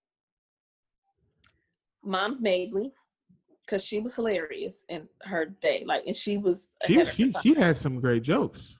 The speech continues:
Speaker 1: She
Speaker 2: In
Speaker 1: did.
Speaker 2: fact, a lot of people don't know this, but Ann Esther character from Sanford and Son really was
Speaker 1: <laughs> It's
Speaker 2: based
Speaker 1: Mm-hmm.
Speaker 2: off of Moms Mabley. Yeah. Mm-hmm.
Speaker 1: Yep.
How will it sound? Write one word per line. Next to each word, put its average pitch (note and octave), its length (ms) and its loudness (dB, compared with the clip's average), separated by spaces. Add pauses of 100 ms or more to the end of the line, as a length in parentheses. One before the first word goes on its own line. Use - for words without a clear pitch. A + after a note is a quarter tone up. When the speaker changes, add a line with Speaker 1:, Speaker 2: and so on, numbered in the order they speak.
(140)
Speaker 1:
She A#3 240 0
Speaker 2:
In A3 60 2
Speaker 1:
did. A3 360 8
Speaker 2:
fact, F#3+ 220 -8
a E3 40 2
lot F3+ 220 8
of G3+ 60 2
people F3+ 240 2
don't D#3 200 2
know E3 160 2
this, D3+ 220 2
but C#3 220 0 (100)
Ann D3+ 160 0
Esther E3 380 0
character C#3 440 0
from B2+ 180 -10
Sanford D#3 400 -2
and B2 80 -6
Son A2+ 300 -4
really D#3+ 220 4
was C#4+ 160 4
Speaker 1:
<laughs> - 60 -6
It's B3+ 160 0
Speaker 2:
based D3 500 -12 (100)
Speaker 1:
Mm-hmm. A3+ 80 -12 (340)
Speaker 2:
off C3 200 4
of B2+ 180 -4 (120)
Moms A#2 320 -6
Mabley. A#2+ 520 -4
Yeah. A2 180 -6 (600)
Mm-hmm. A#2 160 -12
Speaker 1:
Yep. G3+ 180 2